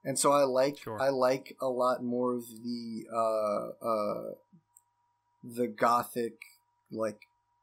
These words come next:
Speaker 1: super, like, stylized versions that, uh, Capullo did.
Speaker 2: Yeah.
Speaker 1: And, um, it was,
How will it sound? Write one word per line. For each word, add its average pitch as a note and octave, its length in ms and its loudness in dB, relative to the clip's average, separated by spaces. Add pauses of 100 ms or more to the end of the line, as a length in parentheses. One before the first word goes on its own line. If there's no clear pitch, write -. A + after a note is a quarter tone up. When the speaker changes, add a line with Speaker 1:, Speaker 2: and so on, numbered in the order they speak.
(380)
Speaker 1:
super, A2+ 1000 -2 (160)
like, A2 300 -2 (380)
stylized A2 1160 -2 (560)
versions A2 920 -2
that, A2 280 0 (180)
uh, G#2+ 440 0 (300)
Capullo B2+ 460 -2
did. G#2 280 -4 (1200)
Speaker 2:
Yeah. F3 180 -2
Speaker 1:
And, A#2 380 0
um, A2 680 0 (1200)
it C3+ 120 -6
was, C3 280 -4